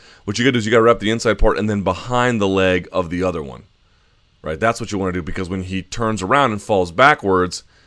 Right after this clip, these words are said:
it acts as a trip. That's the key there. So you, when you see a guy pressing another guy up against the fence and all he does is take, you know, one hook in on this side and he's not attacking the far leg, you,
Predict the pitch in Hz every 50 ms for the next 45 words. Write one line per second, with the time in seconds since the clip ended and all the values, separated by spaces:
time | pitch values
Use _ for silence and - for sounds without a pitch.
0 | _ _ _ _ _ _ _ _ _ _ - 113 113 110 101 95 92 - 92 82
1 | 80 80 - - 90 71 - - - _ _ _ _ _ _ _ - 113 117 113
2 | - - 101 - - 104 98 80 71 67 64 - _ - - - - 117 120 120
3 | 123 127 120 - 165 160 151 123 117 123 123 127 135 135 - - - _ - -
4 | 131 - 120 117 117 117 117 113 117 117 117 107 113 98 110 - - 98 - -
5 | 117 117 113 - 69 107 107 110 113 110 110 104 98 98 - _ _ _ - -
6 | 120 110 - 98 107 98 90 85 87 107 107 107 113 117 98 107 113 113 107 107
7 | 110 107 - 135 123 120 123 123 123 - - - - - - 98 101 104 113 104
8 | 101 - 117 107 110 - 104 92 87 - 101 101 110 110 117 120 127 131 127 -
9 | _ _ _ _ _ _ _ - - -